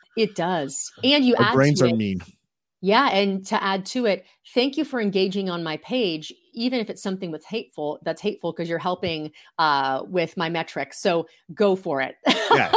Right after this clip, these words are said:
Speaker 2: it's, it's
Speaker 1: That, that's eventually the, the, the place that I got to as well is, you know what? Every time you're on here, you're obviously still watching.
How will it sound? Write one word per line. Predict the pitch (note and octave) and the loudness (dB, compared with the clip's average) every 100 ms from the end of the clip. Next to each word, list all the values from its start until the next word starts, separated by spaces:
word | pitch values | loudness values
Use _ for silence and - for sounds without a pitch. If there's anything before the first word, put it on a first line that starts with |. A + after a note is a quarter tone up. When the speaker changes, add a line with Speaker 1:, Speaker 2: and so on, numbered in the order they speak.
| - | 4
Speaker 2:
it's, | D3 - | 2 2
it's | D#3 B3+ | 2 6
Speaker 1:
That, | B3+ | 4
that's | C4 D4 D4 | 6 4 2
eventually | B3+ C#4 D4+ C#4 C4 | 0 0 2 2 2
the, | A#3 A#3+ | 2 2
the, | A3 A3 A3 | 4 4 4
the | A#3+ | 0
place | C4+ B3 B3 | 2 0 0
that | A3 | 2
I | G#3 | 4
got | G#3 G#3 | 4 0
to | - G#3 | -2 -2
as | F#3+ | -2
well | F3+ F#3+ F#3+ F3+ | -2 0 0 -2
is, | D#3+ - - _ _ - | -4 -10 -20 _ _ -6
you | B3 | -2
know | C#4 | 0
what? | D#4+ C#4+ | 0 0
Every | C4+ C#4+ | -2 -6
time | C4 C4 C4+ | -8 -8 -6
you're | B3 | -6
on | B3 | -6
here, | B3+ A#3 A3+ A3 | -6 -4 -4 -6
you're | G#3 G#3+ | -4 -2
obviously | A#3+ D4 - C4+ | -4 -4 -8 -10
still | - C4+ | -8 -6
watching. | F#3 E3+ - C#3+ C3+ | -2 -4 -4 -12 -12